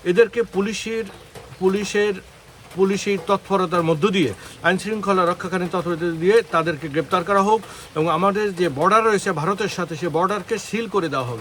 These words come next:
যাতে করে তারা পালাতে না পারে। আর বর্ডারে যেসব দালাল রয়েছে, সিলেট বলেন, বিভিন্ন বর্ডারে যারা বলছেন, যারা এই পারাপারের কাজ করে, তাদের উপর দৃষ্টি রাখার জন্যই এবং তাদেরকেও গ্রেপ্তার করলে তখন আর তারা আর পার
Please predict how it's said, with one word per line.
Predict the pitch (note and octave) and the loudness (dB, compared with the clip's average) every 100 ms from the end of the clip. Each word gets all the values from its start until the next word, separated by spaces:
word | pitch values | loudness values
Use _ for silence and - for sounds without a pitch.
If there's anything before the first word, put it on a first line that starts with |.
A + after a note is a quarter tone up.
| A2 | -8
যাতে | F3+ G3+ | -6 -2
করে | G3 | -2
তারা | F#3 F3 | -2 -2
পালাতে | G3 A3 F#3+ F3 | 2 2 2 0
না | D3 | -2
পারে। | C3 A#2+ | -4 -6
আর | C#3 C3+ | -4 -2
বর্ডারে | E3+ G3+ G#3 | 0 2 0
যেসব | F#3+ F3+ D#3+ | -2 -4 -2
দালাল | D#3 G#3 G3 | 2 4 4
রয়েছে, | D#3 D3+ F3 C#3+ - G2 - - - - - D#3+ D#3+ | 2 -2 -2 -4 -10 -14 -14 -20 -20 -20 -14 -8 -4
সিলেট | F#3+ G#3 G#3 G3 | 2 2 2 0
বলেন, | F3+ F#3 F3 F3 E3+ | 0 2 4 2 2
বিভিন্ন | F3+ F#3 F3+ | 0 0 2
বর্ডারে | E3 E3 E3 D#3 | 2 4 2 2
যারা | D#3+ D#3+ | 0 0
বলছেন, | D3+ E3+ E3 G#3 G3 | 2 0 0 -6 -2
যারা | D#3+ E3 | 0 0
এই | D#3 | -2
পারাপারের | F3 E3 F3+ E3+ D#3 | 0 0 0 -2 -2
কাজ | D#3 C#3 | -4 -4
করে, | E3+ F#3+ A3 | -2 0 0
তাদের | E3 G3 G3+ - F#3+ | -2 -2 -4 -8 -10
উপর | E3+ F3+ | -6 -6
দৃষ্টি | D#3 G3+ - G3 | -4 -6 -2 -2
রাখার | F3 F3 E3 | 0 -2 -4
জন্যই | G3+ A3+ B3+ - - - | -2 0 0 -2 -18 -8
এবং | D#3+ F3 E3+ | -4 -2 0
তাদেরকেও | G3 B3+ A#3 | 2 2 2
গ্রেপ্তার | F#3 G3 G3+ F3+ | 2 0 0 -4
করলে | F3 G3+ B3 | 0 2 4
তখন | - G3 G3 | 4 0 -2
আর | F3 F3 | -2 0
তারা | E3+ F#3 | 2 2
আর | D3 | 2
পার | F#3+ | 2